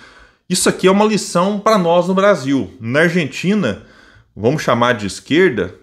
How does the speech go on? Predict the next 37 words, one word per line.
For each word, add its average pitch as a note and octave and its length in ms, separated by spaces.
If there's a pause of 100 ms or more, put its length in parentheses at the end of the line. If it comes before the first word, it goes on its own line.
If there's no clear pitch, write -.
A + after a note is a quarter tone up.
(200)
consegue F3 580
ainda F3+ 240
mobilizar F3 840
pessoas, D3 840 (360)
consegue G3 420
levar F#3 300
gente D#3 260
pra E3 180
rua. B2 520 (200)
Se - 40
a F3+ 40
gente F#3 80
for G3+ 120
puxar G3 340
no E3+ 100
histórico C#3 440
recente B2+ 500
aqui, E3 500
isso C3+ 320
aqui F3+ 200
não, G3 340
não, C3+ 380 (760)
a G#2+ 40
gente, C#3 180
a A2 40
gente E3 260
não G3+ 180
deve F3+ 380
negar, D#3 640
porque D3+ 220
ignorar E3 580
isso F#3 400
não F3+ 160
vai F#3+ 140
ajudar F3 240
em G3+ 80
nada. C3+ 720